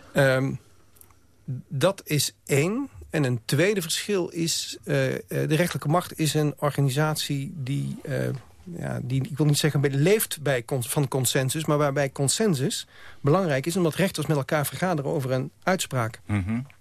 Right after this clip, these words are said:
Speaker 1: En dat is ook een niet-hiërarchische verhouding.
Speaker 2: En in een politieorganisatie heb je veel meer een bevelstructuur.
Speaker 1: Ja, ja, of bijvoorbeeld het leger, daar, daar zou, eh,
Speaker 2: Ja.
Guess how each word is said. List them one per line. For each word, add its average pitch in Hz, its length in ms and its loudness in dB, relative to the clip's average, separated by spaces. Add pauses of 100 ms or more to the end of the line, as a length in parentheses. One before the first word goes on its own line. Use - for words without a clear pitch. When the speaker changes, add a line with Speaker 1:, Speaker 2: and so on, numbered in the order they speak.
(280)
Speaker 1:
En 165 140 4
dat 151 160 2
is - 180 -4
ook 196 240 0
een 143 200 2
niet-hiërarchische 165 840 0
verhouding. 127 420 -2 (680)
Speaker 2:
En 107 60 -2
in 101 60 4
een 92 100 4
politieorganisatie 98 1200 2
heb 87 100 0
je 95 80 2
veel 101 160 4
meer 98 160 6
een 95 100 6
bevelstructuur. 107 1080 2
Speaker 1:
Ja, - 100 -6
ja, 180 120 2
of 135 140 0
bijvoorbeeld 123 360 2
het 117 120 -2
leger, 165 340 2
daar, 127 180 0
daar 131 140 -2
zou, 123 340 0
eh, 120 200 -4
Speaker 2:
Ja. 95 160 2